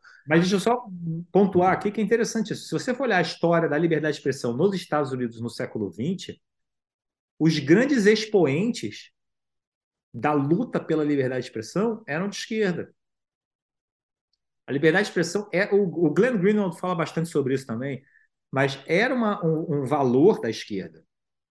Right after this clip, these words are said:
É, tanto que os primeiros casos, olha, os três casos que foram julgados em mil novecentos e dezenove, né, do Schenck, do Eugene Debs e do Abrams, os três eram de socialistas e comunistas.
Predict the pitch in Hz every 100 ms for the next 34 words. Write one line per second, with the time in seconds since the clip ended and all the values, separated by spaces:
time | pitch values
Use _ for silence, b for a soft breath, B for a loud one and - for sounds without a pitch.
0 | _ _ - 120 120 117 113 110 110 92
1 | - - - 262 - 208 220 - - 220
2 | 226 131 160 147 143 143 - 254 - -
3 | 170 165 - - 165 156 151 135 139 123
4 | 135 135 - 123 123 113 110 127 170 131
5 | - _ _ _ _ - 120 117 110 -
6 | 147 160 190 - _ _ _ _ _ 135
7 | 123 123 120 151 147 139 131 113 127 151
8 | 180 - - 131 120 131 185 127 98 90
9 | _ 156 - - 190 247 233 220 226 226
10 | 220 190 147 139 - - 170 170 139 160
11 | 160 160 165 165 143 135 131 -